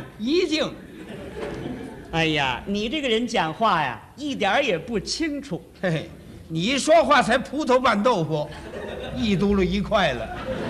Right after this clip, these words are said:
Speaker 2: 不，我说话才是小葱拌豆腐，一清一白呢。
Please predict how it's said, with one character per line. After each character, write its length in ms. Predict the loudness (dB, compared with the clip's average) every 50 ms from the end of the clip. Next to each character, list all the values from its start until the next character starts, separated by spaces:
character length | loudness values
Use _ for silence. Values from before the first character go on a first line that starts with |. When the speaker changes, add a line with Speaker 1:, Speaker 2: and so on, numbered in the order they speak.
| -4 -4 -4 -6 -6 -6 -6 -6 -6 -4 0
Speaker 2:
不， 260 | 0 2 2 2 0 -4 -8 -14 -16 -18 -20 -16 -6 0
我 200 | 2 4 4 4
说 300 | 4 4 6 6 6 6
话 220 | 6 6 6 6
才 200 | 6 6 4 4
是 320 | 4 4 4 4 4 4
小 380 | 4 4 4 4 6 4 4 2
葱 340 | 2 2 2 4 4 4 6
拌 260 | 6 6 6 6 6
豆 240 | 6 6 6 6 4
腐， 200 | 4 0 -2 -4 -6 -10 -20 -20 -18 -8 -4
一 240 | -2 0 0 0
清 540 | 0 0 0 2 4 4 4 2 0 -2 -6 -10 -16 -20 -20 -20 -18 -10 -2
一 180 | 2 4 4 4
白 300 | 6 6 8 8 8 8
呢。 160 | 6 2